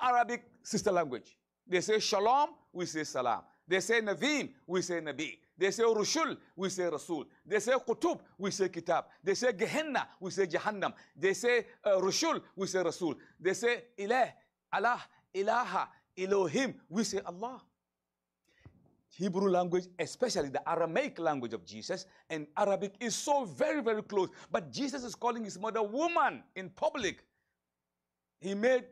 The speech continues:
a guest. Woman, what have I to do with thee? What? And he was calling Mary Magdalene,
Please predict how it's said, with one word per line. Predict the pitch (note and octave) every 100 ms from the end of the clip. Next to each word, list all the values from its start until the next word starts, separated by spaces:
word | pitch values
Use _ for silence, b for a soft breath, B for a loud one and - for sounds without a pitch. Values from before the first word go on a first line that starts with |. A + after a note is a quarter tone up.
| -
a | F3+
guest. | C3 A3+ - - - _ _ -
Woman, | F#3 E4 D4 E3 B2+
what | -
have | - G3
I | G3
to | G3
do | D#3+ F3+
with | D#3+ B2
thee? | D3 C3
What? | A4+ A#4+ A#4+ - - _ _ _ _ _ _ _ _ _ _ _ _
And | G#3+ G#3+
he |
was | G#3 G3
calling | A#3 B3+ B3+
Mary | F3+ G3 B3+ B3+
Magdalene, | A3 G3 D3 F#3 G3 A#2